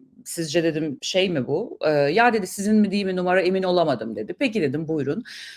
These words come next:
Benle ilgili bir şey yazmışsınız. Şimdi Twitter'da gördüm. Normalde zaten karalayanlar çok yazıyor.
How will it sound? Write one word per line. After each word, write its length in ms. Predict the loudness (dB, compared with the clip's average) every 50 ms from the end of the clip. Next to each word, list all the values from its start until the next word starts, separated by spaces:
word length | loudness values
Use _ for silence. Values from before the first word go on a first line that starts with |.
| -4 _
Benle 280 | 6 8 8 8 8 6
ilgili 240 | 4 4 2 2 2
bir 60 | 0
şey 180 | -2 0 2
yazmışsınız. 800 | 4 4 4 4 4 2 0 0 0 0 2 2 2 2 0 -4
Şimdi 240 | -4 -2 0 0 -2
Twitter'da 520 | -2 -4 -4 -4 -2 -2 0 4 4 4
gördüm. 460 | 6 6 6 6 6 6 4 2 0 -2 -6 -12 -20 -16 -2 2
Normalde 480 | 4 6 6 6 6 6 6 4 2
zaten 440 | 4 4 4 4 4 2 0 0 0
karalayanlar 720 | 2 4 4 6 6 6 4 4 2 0 0 0 0 -2 -2
çok 280 | -2 -4 -4 0 0
yazıyor. 480 | 0 2 2 4 6 6 6 6 6